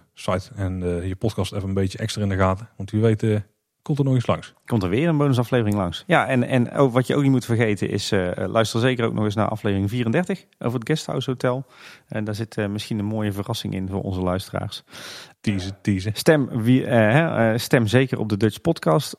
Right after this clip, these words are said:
Speaker 2: Award. Eh, hoeft niet per se op Kleine Boodschap. We zouden het wel waarderen, maar, eh, eh, de Big Four zijn al vier goed. En, ehm,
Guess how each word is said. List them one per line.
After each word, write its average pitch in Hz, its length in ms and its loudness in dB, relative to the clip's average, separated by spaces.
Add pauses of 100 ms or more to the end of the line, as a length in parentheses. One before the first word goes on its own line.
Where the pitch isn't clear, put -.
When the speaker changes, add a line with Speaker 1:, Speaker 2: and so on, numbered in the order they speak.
(100)
Speaker 2:
Award. 123 440 2
Eh, 101 240 -4
hoeft 127 200 0
niet 131 120 2
per 113 100 -2
se 123 200 2
op 107 80 0
Kleine 101 240 2
Boodschap. 117 400 2
We 104 80 -2
zouden 107 300 2
het 101 80 0
wel 98 120 2
waarderen, 95 440 0
maar, 85 240 -4
eh, 95 180 -4
eh, - 120 -4 (400)
de 101 180 -2
Big 101 200 4
Four 104 220 4
zijn 101 120 2
al 98 160 0
vier 120 220 2
goed. - 320 -2 (640)
En, 113 260 0
ehm, 104 340 2